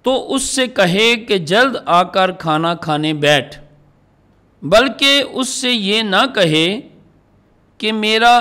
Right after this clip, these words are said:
इशाइया तैयार कर, जब तक कि मैं खाऊं पीऊं, कमर बस्ता होकर मेरी खिदमत कर,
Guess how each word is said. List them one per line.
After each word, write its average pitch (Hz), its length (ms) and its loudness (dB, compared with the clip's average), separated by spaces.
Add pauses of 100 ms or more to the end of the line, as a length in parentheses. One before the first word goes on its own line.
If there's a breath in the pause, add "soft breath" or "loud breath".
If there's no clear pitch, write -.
(120)
इशाइया 190 720 0
तैयार 190 480 2
कर, 147 260 0 (1700)
जब 220 380 0
तक 269 280 2
कि 262 120 0
मैं 208 600 2 (320)
खाऊं 233 500 2
पीऊं, 180 380 -2 (1300)
कमर 269 300 2
बस्ता 202 480 2
होकर 185 560 2 (120)
मेरी 170 300 -2
खिदमत 160 580 -6
कर, 170 240 2